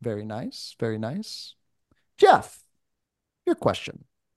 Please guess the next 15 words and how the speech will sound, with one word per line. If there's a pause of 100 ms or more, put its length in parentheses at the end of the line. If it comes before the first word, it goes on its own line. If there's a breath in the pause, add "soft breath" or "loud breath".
(460)
A
naive
youth
leader
is
appointed
to
fill
a
vacancy
in
the
U
S
Senate.